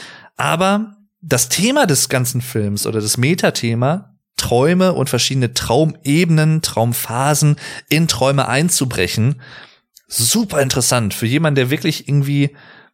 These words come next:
an Träumen interessiert ist. Und ich würde eigentlich mal behaupten, dass es kaum einen Menschen gibt, der wirklich so null Interesse an, am Thema Traum,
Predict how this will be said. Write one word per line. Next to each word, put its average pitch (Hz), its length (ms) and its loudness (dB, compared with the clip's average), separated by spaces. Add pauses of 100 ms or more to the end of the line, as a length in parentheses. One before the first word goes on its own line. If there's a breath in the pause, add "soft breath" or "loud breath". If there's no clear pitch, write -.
(160)
an 127 100 2
Träumen 147 300 2
interessiert 147 460 0
ist. 160 140 0
Und 127 100 -6
ich 113 160 0
würde 180 280 4
eigentlich 170 280 -2
mal 139 160 2
behaupten, 151 520 0
dass 131 120 2
es - 360 -2 (140)
kaum 185 600 2
einen 123 260 0
Menschen 123 440 0
gibt, 139 420 -6 (640 loud breath)
der 113 180 2
wirklich 160 380 0
so 131 400 0 (520)
null 151 360 6
Interesse 127 400 2
an, 117 280 -2
am 120 140 0
Thema 117 260 2
Traum, 107 680 -2